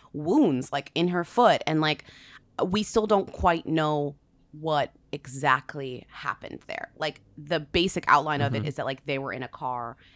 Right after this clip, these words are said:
Speaker 1: a gun went off, somebody shot a gun, and it, she got hurt.
Speaker 2: And
Speaker 1: Right.
Speaker 2: she
Speaker 1: And
Speaker 2: got
Speaker 1: so,
Speaker 2: hurt.
Speaker 1: like,
Speaker 2: Yeah.
Speaker 1: but he, we just don't, there's just no, the L A P D has no information. Like, everyone, they've asked for more information. Nobody's talking, et cetera, et cetera. So it's like, we really don't know what went on.
Speaker 2: Yeah.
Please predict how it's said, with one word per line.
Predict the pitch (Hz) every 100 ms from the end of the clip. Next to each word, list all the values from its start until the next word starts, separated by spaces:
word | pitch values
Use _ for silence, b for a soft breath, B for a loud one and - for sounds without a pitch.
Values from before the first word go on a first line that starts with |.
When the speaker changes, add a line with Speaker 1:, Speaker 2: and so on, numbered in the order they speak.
| -
Speaker 1:
a | 139
gun | - 131 127
went | 117
off, | 110 69 80 - -
somebody | - 156 139 139
shot | - 135
a | 127
gun, | 131 117 107 113
and | - 127
it, | - - _ _
she | - - 143
got | 117 82
hurt. | 131 98 - - -
Speaker 2:
And | -
Speaker 1:
Right. | 143
Speaker 2:
she | 175
Speaker 1:
And | 180
Speaker 2:
got | 180
Speaker 1:
so, | 180
Speaker 2:
hurt. | 170
Speaker 1:
like, | 151 - B B B B
Speaker 2:
Yeah. | -
Speaker 1:
but | - - -
he, | - - - -
we | 185 202
just | 190 185
don't, | 185 175
there's | 175 170
just | 175
no, | 170 156 - -
the | 170
L | 185 190
A | 180
P | 185
D | 180
has | 175
no | 170
information. | 165 170 160 151 156
Like, | 147 139 -
everyone, | 160 175 170 160
they've | 160 147
asked | 127 170 -
for | 185
more | 170
information. | 160 165 160 151 156 135
Nobody's | 143 160 160
talking, | - 156 143 - 139
et | 123
cetera, | - 135 135
et | 135
cetera. | 202 196 165
So | 160 151
it's | -
like, | 139
we | 151
really | 143 170 160
don't | 156
know | 127 139
what | 135
went | 135 165
on. | 190 170 160
Speaker 2:
Yeah. | 123 107